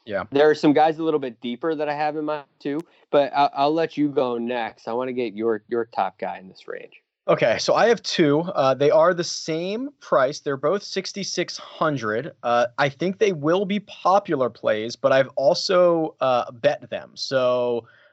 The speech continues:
Speaker 1: um, I'm pulling up the William Hill number right now, but on Max Homa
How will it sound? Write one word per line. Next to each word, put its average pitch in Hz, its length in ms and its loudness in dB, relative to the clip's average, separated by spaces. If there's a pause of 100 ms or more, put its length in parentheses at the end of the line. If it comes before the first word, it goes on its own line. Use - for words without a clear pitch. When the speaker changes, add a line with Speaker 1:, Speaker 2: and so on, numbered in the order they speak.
(120)
Speaker 1:
um, 123 340 0
I'm 131 60 -10
pulling 208 240 4
up 196 100 0
the 160 80 -2
William 160 300 0
Hill 147 180 0
number 143 300 -2
right 120 280 0
now, 123 280 -2
but 123 320 0
on 120 440 0
Max 135 320 -2
Homa 208 420 0